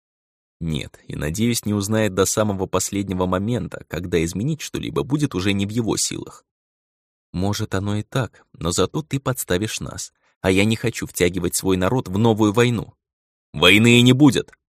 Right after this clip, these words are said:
покачал я головой. Да и в чем он вас обвинит?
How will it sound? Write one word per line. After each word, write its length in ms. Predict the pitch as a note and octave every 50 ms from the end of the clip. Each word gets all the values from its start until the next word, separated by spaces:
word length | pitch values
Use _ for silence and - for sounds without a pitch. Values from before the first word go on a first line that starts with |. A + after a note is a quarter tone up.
| _ _ _
покачал 460 | D#2+ D2+ - D#2 - - B1 C#2+ C2
я 80 | A1 D2+
головой. 480 | D2 C#2+ C2+ C#2 C2 G1+ G1+ - - _ _ _ _ _ _ _ _ _ -
Да 140 | D2+ D#2+ F2+
и 80 | F#2+
в 80 | G2+ -
чем 260 | - - G#3 F#3 D3+
он 120 | A#2+ G2+
вас 220 | G2 B2+ D#3 - -
обвинит? 520 | D3 C3+ C3 C3+ A#2 D#2+ G1+ - _ _